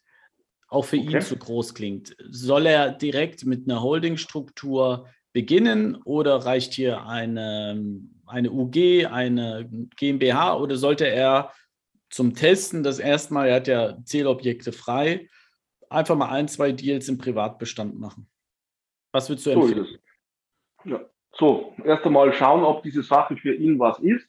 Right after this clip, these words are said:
Speaker 1: Mhm.
Speaker 2: Er hat ja maximal drei, diese berühmten drei Objekte in fünf Jahren, äh, wo ja immer so, äh, gesprochen wird, aber das ist kein, kein, kein Automatismus, das ist kein Gesetz, das ist aus der, aus der Verwaltungspraxis entstanden.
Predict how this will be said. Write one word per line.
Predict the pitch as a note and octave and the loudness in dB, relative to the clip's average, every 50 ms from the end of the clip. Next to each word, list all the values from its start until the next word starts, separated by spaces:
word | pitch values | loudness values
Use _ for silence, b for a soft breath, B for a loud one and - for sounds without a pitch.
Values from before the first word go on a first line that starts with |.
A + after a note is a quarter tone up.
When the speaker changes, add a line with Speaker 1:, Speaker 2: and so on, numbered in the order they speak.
| _ - _ _ _ _ _ _ _ | _ -20 _ _ _ _ _ _ _
Speaker 1:
Mhm. | - B2 A2+ C3 E3 A3 - - _ _ | -8 -4 -4 -4 -4 -6 -10 -16 _ _
Speaker 2:
Er | C#3 C3+ | 4 4
hat | C#3+ C#3 | 4 6
ja | D3+ C3+ B2 - - - _ _ _ | 6 4 4 2 -4 -16 _ _ _
maximal | - C3+ C3+ - - - C#3+ B2+ A#2 A#2 A#2 | -4 -4 -4 -4 -6 -4 -2 0 2 2 0
drei, | A#2 A#2+ A2 A2 A2+ B2+ C#3+ D#3+ D#3+ D3 D#3+ - _ | 0 0 2 4 4 6 6 4 4 2 -4 -10 _
diese | C#3+ A#2+ B2+ A2 | -10 -10 -10 -8
berühmten | A#2 B2+ A#2+ C#3 D#3+ D#3+ - - D3 - | -4 0 0 0 0 0 -4 -8 -6 -2
drei | C3 A#2+ A#2 A#2+ C3+ D3 D3+ | 2 2 4 6 6 6 6
Objekte | C#3+ C3+ B2 B2+ C3+ D3 - - C#3+ | 4 4 2 2 -2 -2 -4 -6 -6
in | B2+ B2+ B2+ | -6 -6 -6
fünf | - - B2+ B2+ A2+ - | -2 0 0 0 0 0
Jahren, | B2 G#2+ A2 B2 C3+ D3 D#3+ D#3+ | 0 0 4 4 4 4 4 0
äh, | C#3 B2+ - | -2 -6 -14
wo | - - - C3+ A#2+ A#2+ C3+ | -14 -8 -4 -4 0 0 4
ja | C#3 C3 A#2+ | 4 4 4
immer | - C#3 C#3 C#3 B2+ | 4 2 0 0 0
so, | - - C#3 C3+ C3 C3+ b b b b b b b _ _ _ | 0 2 2 2 2 2 b b b b b b b _ _ _
äh, | _ - C#3 - | _ -10 -8 -4
gesprochen | B2+ B2+ B2 - - C3+ C#3 C#3+ C#3+ D#3 C#3 | -4 -4 -4 -4 0 0 0 0 0 -2 -2
wird, | D3 C#3+ C#3+ | -2 -2 -2
aber | - B2 B2 B2+ | -2 -4 -4 -4
das | A#2+ A#2+ A#2 | -6 -6 -12
ist | C#3+ C3+ - | -14 -20 -16
kein, | - - - A#2+ B2 C3+ C3+ B2 - - _ _ _ | -12 -4 0 2 4 6 4 4 2 -4 _ _ _
kein, | - - C3 B2 B2 B2 A#2+ A#2+ A2+ A2+ _ _ | -8 -4 -2 0 0 2 0 0 -4 -6 _ _
kein | B2+ B2+ A2+ | -6 0 2
Automatismus, | A#2+ C3+ - C#3+ B2+ B2 A2 - F#3 - - C3 A2 - | 2 2 4 2 -2 -2 -2 -2 -6 -6 -4 -6 -6 -6
das | A2+ G#2+ | -8 -16
ist | A#2+ C3 - | -16 -16 -10
kein | - B2+ B2+ B2 | -6 -4 -4 -4
Gesetz, | B2 A#2 - D#3+ D3+ C#3+ D3 - | -4 -4 2 2 2 2 2 -8
das | - A2 A#2+ | -12 -10 -10
ist | C#3 B2+ | -8 -2
aus | - B2 A#2 A2+ - | 0 0 0 0 0
der, | - A#2 G#2+ - b b b b b b b _ | 0 -2 -2 -2 b b b b b b b _
aus | - A#2+ A#2+ | 0 0 0
der | - B2+ | 0 -2
Verwaltungspraxis | - B2 A2 A#2+ C3 D#4 D#4 - C#3 C3 A#2 - - A#2+ A2 G#2+ - - - A#2+ A#2 | -2 0 4 6 6 6 4 2 -2 -2 -4 -4 -4 -4 -4 -4 -4 -10 -10 -6 -4
entstanden. | A2 A2 G#2+ - - C3 C3 - - - - G2 - | -4 -4 -2 4 4 4 4 4 0 -4 -12 -14 -14